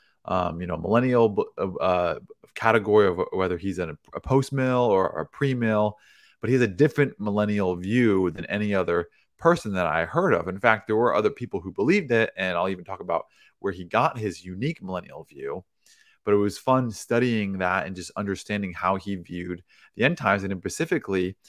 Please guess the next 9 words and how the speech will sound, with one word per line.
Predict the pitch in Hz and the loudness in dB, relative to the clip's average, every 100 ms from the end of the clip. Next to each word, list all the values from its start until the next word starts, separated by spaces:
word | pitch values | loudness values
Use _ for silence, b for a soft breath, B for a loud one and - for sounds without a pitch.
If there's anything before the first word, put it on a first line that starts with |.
| b b | b b
Revelation | 101 98 85 87 82 | -2 0 0 -2 -10
chapter | 76 80 - 69 | -10 -10 -8 -12
twenty, | - 110 101 | -6 -4 -4
because | 87 - - 90 87 - b b b b | -6 -12 -2 0 -2 -6 b b b b
I | 104 | 0
wanted | 101 107 117 160 | 2 6 6 4
to | 160 | 0
find | 139 147 127 107 | 0 2 4 2
out, | 87 87 92 | 2 2 2